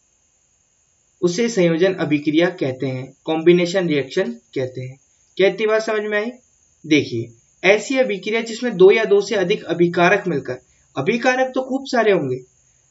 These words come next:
यानी reactant तो खूब सारे होंगे, लेकिन जो उत्पाद बनेगा, जो product बनेगा, वो कैसा होगा? single होगा।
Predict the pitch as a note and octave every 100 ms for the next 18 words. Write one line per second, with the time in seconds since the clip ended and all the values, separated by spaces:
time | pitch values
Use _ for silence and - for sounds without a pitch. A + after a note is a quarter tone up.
0 | - C#3+ D#3+ A#3+ F#3+ D3 E3+ E3+ A3+ A#3
1 | A#3+ C4 C4+ C4 B3 G#3+ G3 E3 D3 E3+
2 | C4 C4+ _ _ _ F3 _ _ _ _
3 | _ _ _ _ _ - E3+ A#3+ B3+ G#3+
4 | A#3 C4+ - D#3+ A#3 F3 E3+ - G3 B3+
5 | A3 G3 E3+ D3 E3 - D3 F3+ F#3+ F3
6 | D#3 A3+ - F#3+ F#3 F#3 F#3+ F#3+ F#3+ F#3+
7 | F#3+ A3 - F3 D#3 D3+ C#3 B2+ C3